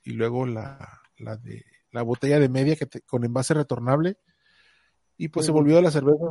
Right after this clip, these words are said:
Speaker 1: más baratas, pero estando en México, yo creo que no, la Sol no es la opción, hay muchísimas otras más.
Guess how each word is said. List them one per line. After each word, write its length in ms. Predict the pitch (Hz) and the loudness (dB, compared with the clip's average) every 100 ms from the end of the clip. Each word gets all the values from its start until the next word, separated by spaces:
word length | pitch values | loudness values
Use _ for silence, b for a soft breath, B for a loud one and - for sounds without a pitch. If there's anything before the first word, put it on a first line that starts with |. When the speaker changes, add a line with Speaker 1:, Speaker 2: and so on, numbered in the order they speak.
| 160 | -2
Speaker 1:
más 140 | 156 | 0
baratas, 420 | 156 147 156 165 | 2 2 0 -4
pero 480 | - 135 127 117 101 - - | -4 -4 -4 -6 -10 -16 -16
estando 440 | 135 - 185 214 | -4 0 2 2
en 100 | 196 | 2
México, 480 | 185 156 196 - 208 | 0 -2 -6 0 0
yo 100 | 196 | 2
creo 140 | 185 185 | 0 -2
que 160 | 151 | -6
no, 360 | 135 139 147 139 | -6 -6 -6 -6
la 140 | 131 | -8
Sol 280 | 120 147 160 | -2 -2 0
no 200 | 151 143 | -2 -2
es 100 | 147 - | -4 -8
la 140 | 131 117 | -8 -8
opción, 400 | - 120 135 135 | -8 -12 -12 -10
hay 180 | 135 | -12
muchísimas 640 | 131 127 _ 147 180 156 135 | -12 -14 _ -14 -10 -8 -8
otras 240 | - 143 | -10 -12
más. 320 | 131 139 _ | -12 -14 _